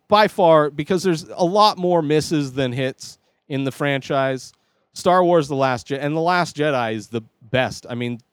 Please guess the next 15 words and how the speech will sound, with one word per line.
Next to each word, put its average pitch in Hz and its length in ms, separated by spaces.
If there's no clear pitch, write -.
Force 208 300
Awakens 127 540
is 104 80
basically 113 460
a 101 40
reboot 101 460
of 98 320
the, 107 180
uh, 113 140
an 110 180
original 107 480
franchise, 92 960
which 110 220
is 104 120
okay. 95 540